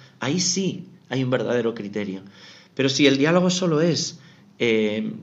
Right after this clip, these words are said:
mm, externo, superficial, al final todo lo humano cansa si no conlleva a Dios detrás. Fijaros, una persona tiene una capacidad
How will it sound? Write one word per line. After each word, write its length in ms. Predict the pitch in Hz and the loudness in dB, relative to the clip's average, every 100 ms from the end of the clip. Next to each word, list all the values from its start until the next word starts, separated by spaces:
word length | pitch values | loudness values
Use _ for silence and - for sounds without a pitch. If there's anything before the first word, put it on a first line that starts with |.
| - - | -18 -18
mm, 280 | 113 107 104 | -10 -8 -8
externo, 640 | 113 - - 175 156 131 143 | -8 -8 -2 -2 -2 -4 -6
superficial, 760 | - 127 - 131 - 160 151 | -8 -10 -8 -8 -6 -4 -4
al 120 | 151 139 | -6 -6
final 420 | 185 180 156 175 - - - | -4 -2 -2 -6 -12 -20 -8
todo 220 | 170 175 | -2 2
lo 100 | 180 | 2
humano 320 | 147 160 160 156 | 2 0 -2 -2
cansa 400 | 170 202 196 135 | -2 -2 -4 -4
si 140 | 127 | -4
no 140 | 143 | -4
conlleva 520 | 147 127 120 147 139 107 | -4 -6 -2 -2 0 -2
a 60 | |
Dios 320 | 107 175 180 | -2 -4 -4
detrás. 580 | 113 98 90 90 - - - - - - - _ | -6 -6 -6 -6 -8 -12 -18 -20 -20 -20 -20 _
Fijaros, 600 | - 127 110 98 101 - - - _ | -6 -4 -4 -6 -8 -12 -14 -20 _
una 140 | 160 175 | -4 -2
persona 340 | 170 180 165 | -2 -2 -2
tiene 160 | 156 143 | -2 -6
una 120 | 131 | -6
capacidad 600 | 120 120 113 120 113 | -8 -8 -8 -4 -4